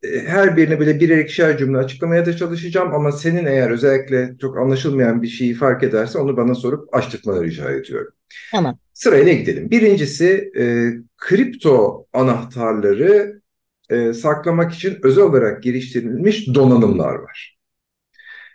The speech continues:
Speaker 1: İşte Ledger, Nano vesaire gibi ya da Trezor isimli markaları var bunların. E, bunun yaptığı kripto, e, kaynaklarımızı, kripto paralarımızı kullanmak için olan anahtarları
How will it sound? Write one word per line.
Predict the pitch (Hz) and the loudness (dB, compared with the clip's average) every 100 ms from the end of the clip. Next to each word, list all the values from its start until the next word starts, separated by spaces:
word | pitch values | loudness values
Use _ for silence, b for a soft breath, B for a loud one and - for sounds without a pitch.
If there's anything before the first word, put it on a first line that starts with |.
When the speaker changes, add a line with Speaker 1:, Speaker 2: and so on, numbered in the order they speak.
| - | -10
Speaker 1:
İşte | 131 - 117 127 | -10 0 4 6
Ledger, | 139 131 120 117 - - _ | 6 4 4 2 0 -12 _
Nano | 113 113 104 101 | -2 0 2 2
vesaire | 104 104 113 101 101 | 2 2 2 2 4
gibi | 92 85 101 | 2 -2 -2
ya | 98 | -2
da | 98 | -4
Trezor | - 127 113 104 85 | -2 -2 0 -4 -6
isimli | 85 101 92 | -10 -8 0
markaları | 127 110 90 98 87 90 | 2 2 0 -2 -2 0
var | 80 64 - | -2 -6 -12
bunların. | - - - - 240 - _ _ B B B - | -16 -14 -12 -10 -12 -16 _ _ B B B 0
E, | 123 113 | 2 2
bunun | 123 196 | 2 4
yaptığı | 247 165 113 - - 131 196 | 6 4 2 -4 0 0 0
kripto, | - 170 202 - 151 123 104 90 - | -4 -4 -4 -2 2 4 4 0 -4
e, | 104 98 92 90 87 | -4 -2 0 -2 -4
kaynaklarımızı, | 117 117 113 107 113 104 95 - | -4 -2 -2 -4 -4 -4 -6 -4
kripto | 139 143 107 | -4 0 -2
paralarımızı | 117 107 98 98 95 92 85 90 82 - - | 2 2 4 2 0 -8 -4 2 2 0 -4
kullanmak | 110 110 127 131 131 | -6 0 0 0 -2
için | - - 101 87 | -8 -14 -12 -6
olan | - 98 87 85 82 | -2 -2 0 -2 -2
anahtarları | 113 117 101 - - 95 90 85 82 180 254 - | 2 2 2 -4 -8 -4 -2 2 4 4 2 0